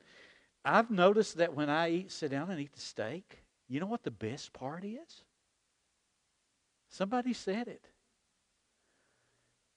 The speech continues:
And I'm like, "I'm not supposed to eat this."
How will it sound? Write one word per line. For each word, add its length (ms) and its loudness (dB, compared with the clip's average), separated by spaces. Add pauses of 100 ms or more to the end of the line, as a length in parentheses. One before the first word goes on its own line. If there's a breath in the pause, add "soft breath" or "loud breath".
(880)
And 100 -8
I'm 120 -4
like, 300 -4
"I'm 180 -10
not 140 -6
supposed 440 -10
to 140 -16
eat 180 -18 (120)
this." 500 -16